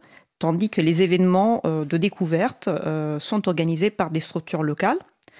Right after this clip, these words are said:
Ça peut être, euh, des groupes d'utilisateurs et utilisatrices de logiciels libres, mais aussi,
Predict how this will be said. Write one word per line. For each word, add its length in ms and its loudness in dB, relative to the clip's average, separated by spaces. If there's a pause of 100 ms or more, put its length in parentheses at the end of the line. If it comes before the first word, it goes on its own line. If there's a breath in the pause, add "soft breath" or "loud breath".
(420 loud breath)
Ça 260 0
peut 120 0
être, 240 2
euh, 340 2
des 160 2
groupes 360 2
d'utilisateurs 1000 0
et 60 0
utilisatrices 600 -2
de 60 2
logiciels 440 -2
libres, 320 -4 (220)
mais 180 4
aussi, 520 -2